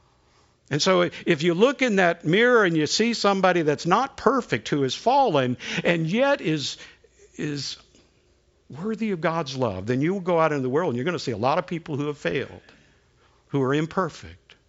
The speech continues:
but are worthy of God's and your love. So you see,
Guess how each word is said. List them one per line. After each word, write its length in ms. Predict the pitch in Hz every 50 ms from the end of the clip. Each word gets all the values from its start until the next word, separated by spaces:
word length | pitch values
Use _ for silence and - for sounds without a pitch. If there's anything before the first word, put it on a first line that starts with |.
| _ _ _ _ _ _ _ _ _ _ _ _ _ _ _ _ -
but 160 | 110 120 120
are 80 | 127
worthy 480 | 127 131 147 160 160 147 117 98 101 95
of 120 | 95 92
God's 680 | 95 113 117 117 120 127 135 139 135 127 - - - -
and 180 | - 104 101 98
your 380 | 113 127 123 113 98 92 95 - - -
love. 440 | - 110 107 95 85 82 82 87 - - _ _ _ _ _ _ _ _ _ _ _ _ _ _ _ _ _ _ _ _ _ _ _ _ _ _ _ _
So 120 | - - 196
you 140 | 185 175 170
see, 220 | - 226 208 -